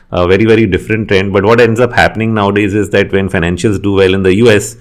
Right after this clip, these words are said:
financials end up doing well in India and everywhere, you know. So these asset allocation plays are also become very, very linear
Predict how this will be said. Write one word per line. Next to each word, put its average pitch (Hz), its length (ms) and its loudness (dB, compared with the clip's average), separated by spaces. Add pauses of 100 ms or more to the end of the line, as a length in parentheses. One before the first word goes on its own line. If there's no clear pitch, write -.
(340)
financials 92 440 0
end 87 160 -4
up 87 140 -2
doing 87 200 -2
well 85 180 0
in 82 100 -2
India 82 300 -2
and 82 80 -2
everywhere, 78 460 -4
you 82 80 -10
know. 85 100 -8
So 98 120 -2
these 98 200 -2
asset 110 320 0
allocation 101 580 -2
plays 95 260 -2
are 101 120 0
also 92 240 0
become 95 300 -4
very, 87 220 0
very 92 240 0
linear 101 540 -2